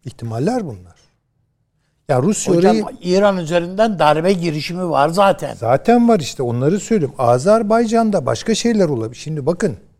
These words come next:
Speaker 1: Benim düşüncem şudur, prensipiyel olarak, ilkesel olarak. Bir yerde bir bölgesel mesele varsa bölge güçlerinin inisiyatifiyle çözülür veya çözülmez.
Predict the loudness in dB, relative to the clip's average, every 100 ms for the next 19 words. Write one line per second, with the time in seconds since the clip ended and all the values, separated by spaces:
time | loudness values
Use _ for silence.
0 | _ _ _ _ _ _ _ _ _ _
1 | _ _ _ _ _ _ _ 0 2 0
2 | -4 -6 -4 -4 -4 -8 -10 -12 -14 -4
3 | -2 0 -2 -10 -2 0 0 -4 -10 _
4 | -20 -16 -14 -6 -6 -4 -8 -8 -12 -18
5 | _ _ _ _ -4 0 2 0 -2 -6
6 | -8 -2 -2 0 -4 -4 -6 -6 -10 -14
7 | -10 -8 -8 -4 -4 -4 -12 -20 _ _
8 | _ _ _ _ _ _ _ _ -2 4
9 | 4 2 2 0 0 -12 _ -14 -14 -10
10 | -4 -4 -4 -10 -10 -8 -8 -6 -6 -6
11 | -10 -16 -16 -16 -4 -2 0 0 2 0
12 | -2 -10 -10 -20 _ _ _